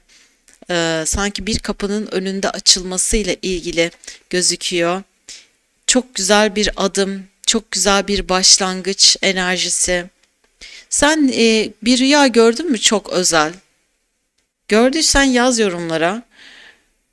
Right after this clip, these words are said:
Ya da görürsen yaz bu hafta. Çünkü orada senin için bir mesaj var.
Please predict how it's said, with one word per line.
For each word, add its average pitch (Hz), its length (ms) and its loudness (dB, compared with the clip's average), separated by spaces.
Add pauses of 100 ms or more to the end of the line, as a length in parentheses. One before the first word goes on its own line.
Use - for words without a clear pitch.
(720)
Ya 226 100 2
da 285 80 2
görürsen 220 600 4
yaz 170 400 -2
bu 175 60 0
hafta. 170 320 0
Çünkü - 260 0
orada 269 380 2
senin 247 260 0
için 226 300 2
bir 220 80 -2
mesaj 180 580 -2
var. - 440 -6